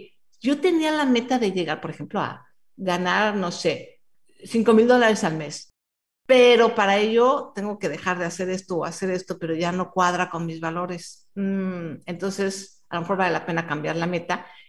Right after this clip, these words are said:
y hacerla un poco más larga, ¿no? A lo mejor decir, bueno, ahorita gano dos mil quinientos, que sea mi premio, y luego ya veo".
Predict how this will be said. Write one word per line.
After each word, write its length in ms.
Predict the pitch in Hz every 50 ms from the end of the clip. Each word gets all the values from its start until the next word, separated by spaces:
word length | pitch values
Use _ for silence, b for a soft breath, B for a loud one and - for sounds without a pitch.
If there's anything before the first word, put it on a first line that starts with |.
| B -
y 80 | 175
hacerla 300 | 175 170 - 190 170 170
un 80 | 165 165
poco 180 | 165 160 170 165
más 180 | 151 156 156
larga, 520 | 175 185 190 180 165 151 - - - - _ _ _ _ _ _ _ _ _
¿no? 120 | - 180 214
A 80 | -
lo 80 | 175 175
mejor 160 | 165 208 208
decir, 220 | 208 202 - 240 240
bueno, 220 | 262 254 233 196 - -
ahorita 560 | 185 185 190 190 214 202 196 - - - - _ _ _
gano 380 | 123 123 180 190 185 175 175
dos 180 | 156 143 151 190
mil 160 | 170 185 190
quinientos, 580 | - 240 240 240 233 208 - 233 240 165 - -
que 80 | 160 165
sea 100 | 160 160
mi 120 | 180 190
premio, 340 | 190 196 190 190 202 202 196 202
y 80 | 220
luego 200 | 202 202 175 180
ya 180 | 180 180 175 180
veo". 320 | 208 226 233 214 185 -